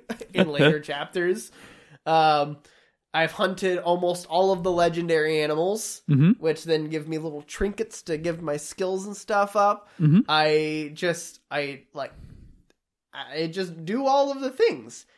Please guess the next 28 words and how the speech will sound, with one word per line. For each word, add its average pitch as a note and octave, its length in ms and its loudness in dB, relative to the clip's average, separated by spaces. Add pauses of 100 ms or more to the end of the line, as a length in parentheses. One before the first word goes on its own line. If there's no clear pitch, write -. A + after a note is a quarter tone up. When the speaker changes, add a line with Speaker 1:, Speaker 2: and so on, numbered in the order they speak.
(100)
Speaker 1:
And C3+ 200 -10
while F#3 200 4
I'm F#3+ 120 -2
doing C#4 220 0
that, A#3 320 -2
I'm D#3 120 -6
listening E3+ 400 -2
to D3 60 -4
Critical E3 380 -4
Role, C#4 440 2 (140)
finishing E3+ 400 -4
up - 160 -6
season, D#3 540 -4
or, D3 240 0
uh, C#3 300 0 (200)
campaign D#3 580 -4
two. E4 360 -2 (140)
Speaker 2:
Very A2 180 4
nice. E3+ 260 2
Speaker 1:
Uh, C#3+ 500 0
and D3 200 -4
it's B2+ 100 -20
just C#3 280 -10 (540)
f-, - 220 -20 (260)
fantastic D3+ 720 -6
'cause C#3+ 180 -16 (120)
they're, C#3 340 -10 (260)
like, C#3 280 -8